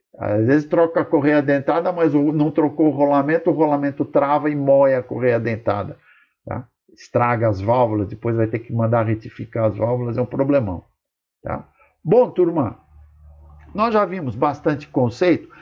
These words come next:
agora nós vamos fazer um exercício de determinação, tá? Vai ser o nosso primeiro exercício de pré-dimensionamento.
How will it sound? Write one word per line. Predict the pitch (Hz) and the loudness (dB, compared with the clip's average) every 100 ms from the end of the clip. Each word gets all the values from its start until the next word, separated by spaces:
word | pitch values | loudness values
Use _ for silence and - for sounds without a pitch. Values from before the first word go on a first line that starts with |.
| - | -10
agora | - 175 196 | -6 -2 -2
nós | 214 190 | -2 -2
vamos | 214 | -2
fazer | 190 165 175 | 0 -2 0
um | 165 | -2
exercício | 131 135 120 185 165 151 | 2 0 0 -6 -6 -6
de | 127 123 | -6 0
determinação, | 151 160 156 143 131 120 107 - 127 165 190 _ _ _ _ | 0 0 -2 -2 -2 -2 -2 -2 -2 0 -4 _ _ _ _
tá? | 120 151 - _ | -4 -4 -12 _
Vai | 123 135 | 0 0
ser | 180 | 0
o | |
nosso | 180 190 - | -2 -4 0
primeiro | 165 202 247 233 | 0 2 2 2
exercício | 175 160 - 202 170 123 107 - - | 0 0 -2 -6 -4 -4 -6 -10 -4
de | 131 | -4
pré-dimensionamento. | - 202 214 214 214 202 - 196 175 120 92 | 0 -2 -2 -4 -4 -4 -4 -2 -2 -2 -6